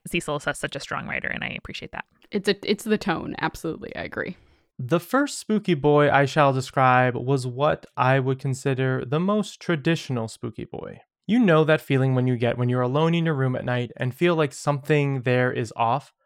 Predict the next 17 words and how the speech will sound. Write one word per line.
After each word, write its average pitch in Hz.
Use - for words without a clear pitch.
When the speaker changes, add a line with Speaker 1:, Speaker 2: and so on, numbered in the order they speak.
Speaker 3:
Of -
course 226
you 123
do. 113
It's 160
like 208
the 147
beach 220
kiss 120
scene 123
of 135
creepy 139
stories. -
Speaker 2:
<laughs> 180
Yes, 175
of 160
course. -